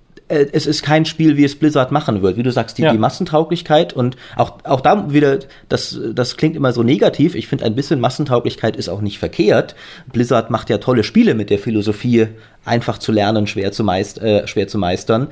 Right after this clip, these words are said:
Speaker 2: Mhm.
Speaker 1: Ähm, und Diablo drei ist halt auch ein tolles Spiel für zwischendurch. Und ich würde mir tatsächlich wünschen, dass auch mit etwas mehr Tiefgang sich das nächste Diablo auch das bewahrt. Dass ich auch einfach mal sagen kann, ich hab's jetzt eine Weile nicht mehr gespielt,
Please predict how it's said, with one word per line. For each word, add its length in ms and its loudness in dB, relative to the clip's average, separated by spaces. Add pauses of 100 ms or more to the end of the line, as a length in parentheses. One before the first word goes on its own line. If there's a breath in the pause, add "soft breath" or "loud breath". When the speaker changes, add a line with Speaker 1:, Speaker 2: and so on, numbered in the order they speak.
(140)
Speaker 2:
Mhm. 240 2
Speaker 1:
Ähm, 400 4 (520 loud breath)
und 400 0 (400)
Diablo 260 2
drei 240 2
ist 200 0
halt 140 -2
auch 120 -10
ein 80 -4
tolles 320 0
Spiel 260 -2
für 140 -6
zwischendurch. 640 0
Und 80 -6
ich 100 -6
würde 160 4
mir 80 0
tatsächlich 300 -4
wünschen, 340 -2
dass 280 -2 (600 soft breath)
auch 240 0
mit 160 0
etwas 280 0
mehr 180 0
Tiefgang 400 -2
sich 140 -4
das 160 -2
nächste 240 -2
Diablo 340 0
auch 160 -2
das 240 -6
bewahrt. 460 0
Dass 80 -8
ich 80 -2
auch 40 -6
einfach 200 -2
mal 80 0
sagen 200 2
kann, 260 0 (300 loud breath)
ich 80 -2
hab's 120 0
jetzt 120 -2
eine 80 2
Weile 200 4
nicht 120 -4
mehr 120 0
gespielt, 580 0